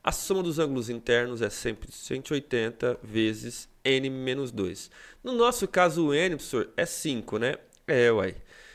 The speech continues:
Quanto que é isso menos isso, professor? Dá três. Então, quando dá a soma dos ângulos internos?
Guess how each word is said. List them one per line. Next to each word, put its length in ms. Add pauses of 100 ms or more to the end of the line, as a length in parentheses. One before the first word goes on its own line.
(120)
Quanto 240
que 80
é 60
isso 240
menos 260
isso, 220
professor? 220
Dá 120
três. 720 (340)
Então, 200
quando 240
dá 80
a 60
soma 240
dos 140
ângulos 300
internos? 600